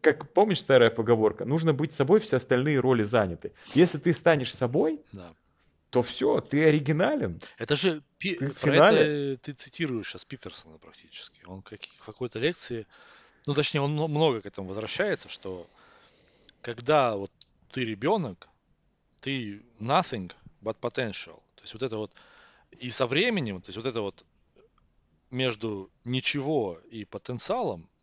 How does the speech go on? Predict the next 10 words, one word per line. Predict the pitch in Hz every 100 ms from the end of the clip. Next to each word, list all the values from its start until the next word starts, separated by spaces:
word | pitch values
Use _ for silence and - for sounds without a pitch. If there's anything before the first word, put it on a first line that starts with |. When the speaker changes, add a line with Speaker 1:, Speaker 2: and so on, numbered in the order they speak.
| _
Speaker 2:
оно, | - 113 170
вот | 127
это | 123 -
окно | - 196 147
сокращается. | - - 123 117 151 120 85 - - _ _ _ _ _ _
То | 117
есть | 107 -
и, | 151
соответственно, | 147 160 - 131 143 - _ _ _ _ 165
к-, | -